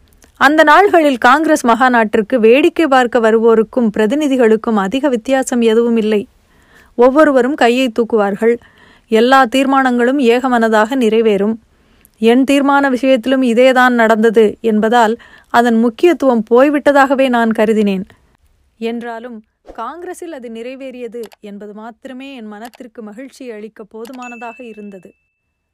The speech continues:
காங்கிரஸ் முத்திரை வைத்துவிட்டதென்றால் அதை நாடு முழுவதும் அங்கீகரித்து விட்டது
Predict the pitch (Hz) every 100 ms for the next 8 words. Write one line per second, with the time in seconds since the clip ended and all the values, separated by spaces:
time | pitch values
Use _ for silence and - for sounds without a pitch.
0 | _ _ _ _ 233 262 311 285 226 -
1 | _ - 233 - 330 311 247 240 247 240
2 | 220 214 226 220 254 208 262 _ _ _
3 | _ 202 202 220 208 214 269 269 247 269
4 | 262 254 247 220 240 269 262 240 240 226
5 | - 247 269 277 180